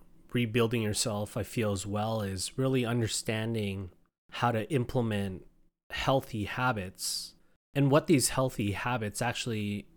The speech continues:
have as a contribution to your life. I also think the biggest lesson that I had in twenty twenty when it came to rebuilding myself was that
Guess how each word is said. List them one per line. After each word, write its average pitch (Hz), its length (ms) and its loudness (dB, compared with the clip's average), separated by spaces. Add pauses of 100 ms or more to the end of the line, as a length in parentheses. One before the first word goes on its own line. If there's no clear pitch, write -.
have 131 480 -2
as 101 160 -2
a 120 40 -2
contribution 110 800 -2
to 92 140 -6
your 85 140 -6
life. 90 440 -8 (380)
I 131 100 4
also 156 300 2
think 147 460 2
the 113 500 0
biggest 123 520 0
lesson 117 440 2
that 104 320 0 (440)
I 117 120 0
had 113 420 0
in 101 160 -2
twenty 107 340 -4
twenty 101 460 -2
when 101 220 -2
it 104 100 -6
came 117 240 -2
to 110 160 -2
rebuilding 107 560 0
myself 92 800 -6 (320)
was 117 180 2
that 117 300 2